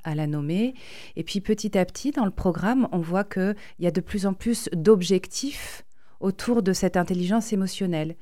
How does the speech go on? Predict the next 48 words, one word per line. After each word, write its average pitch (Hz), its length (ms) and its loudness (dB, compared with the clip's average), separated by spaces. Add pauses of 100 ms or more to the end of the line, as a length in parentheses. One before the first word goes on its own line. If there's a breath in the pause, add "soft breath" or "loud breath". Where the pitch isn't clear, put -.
(340 soft breath)
Et 175 140 4
au 170 40 4
fur 165 240 0
et - 20 6
à 165 40 4
mesure, 170 260 2
bah, 202 120 4
c'est 190 140 -2
réussir 175 320 0
à 160 60 2
l'exprimer, 175 540 0
c'est 247 140 -2
réussir 185 380 2
à 180 60 2
trouver 180 300 -2
des 175 100 0
stratégies 175 540 -2
pour 165 180 -6
gérer 170 220 -2
ses 160 260 -4
émotions. 165 420 -2
Et 220 60 2
finalement, 170 520 0 (340 loud breath)
il 175 100 -2
n'y 180 100 4
a 170 60 2
pas 180 160 2
que - 160 0
l'émotion 202 800 4 (540 soft breath)
qui 170 140 0
va 165 80 8
être 170 240 6
là 196 160 4
comme 160 240 2
moteur 190 520 6
de 170 80 6
l'action 165 360 4
humaine, 202 440 6 (440 soft breath)
mais 180 140 4
il 175 40 8
va 175 100 8
y 175 80 6
avoir 202 220 6
aussi 190 220 2
toute 220 160 0
la 175 100 6
partie 202 320 4
réflexion. 214 720 4